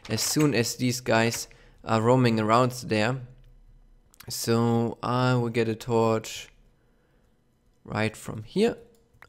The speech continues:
I remember that, it was lagging while doing the time lapse of the temple, so I placed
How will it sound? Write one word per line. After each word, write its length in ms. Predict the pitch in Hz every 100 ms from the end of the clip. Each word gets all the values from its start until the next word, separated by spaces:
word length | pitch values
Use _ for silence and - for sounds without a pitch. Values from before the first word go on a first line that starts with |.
| -
I 80 | 147
remember 420 | 120 110 110 113
that, 320 | 110 127 135 -
it 120 | -
was 200 | 113 -
lagging 280 | 117 131 107
while 160 | 110
doing 200 | 107 117
the 60 | 110
time 300 | 104 143 151
lapse 120 | 120
of 140 | 95 -
the 80 | -
temple, 400 | - 147 147 160
so 140 | -
I 120 | 120
placed 540 | - - 185 180 -